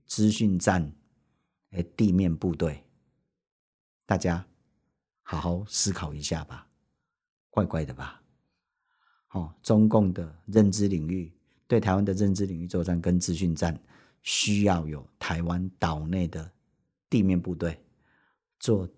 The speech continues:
第一线的，哈，攻击。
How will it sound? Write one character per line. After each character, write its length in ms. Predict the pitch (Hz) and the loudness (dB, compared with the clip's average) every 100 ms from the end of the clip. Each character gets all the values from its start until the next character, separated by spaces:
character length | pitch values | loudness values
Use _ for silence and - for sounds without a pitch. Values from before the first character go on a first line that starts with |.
| - | -2
第 240 | 101 90 | 0 2
一 40 | 92 | 0
线 320 | - 90 73 | 0 0 -2
的， 180 | - - _ _ _ | -8 -16 _ _ _
哈， 380 | - - 76 - _ _ _ _ | -12 -8 -8 -8 _ _ _ _
攻 240 | 92 92 | 2 2
击。 320 | 87 65 69 | 2 -2 -6